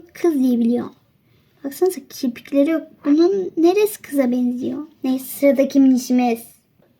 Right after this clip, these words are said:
Evet arkadaşlar, sıradaki minişimiz şu şekilde bir köpek miniş. Bunun ismini Efe koydum.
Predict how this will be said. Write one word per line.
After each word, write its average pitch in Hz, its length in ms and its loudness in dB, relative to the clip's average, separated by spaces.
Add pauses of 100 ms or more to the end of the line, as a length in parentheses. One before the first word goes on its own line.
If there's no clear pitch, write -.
(280)
Evet 294 340 -2
arkadaşlar, 262 920 -4
sıradaki 269 500 -4
minişimiz 262 500 -4
şu - 60 -12
şekilde - 640 -4 (120)
bir 277 120 -12 (240)
köpek 269 380 -8
miniş. 226 380 -4
Bunun 269 160 4
ismini 277 420 -4
Efe 269 280 -6
koydum. 220 540 -6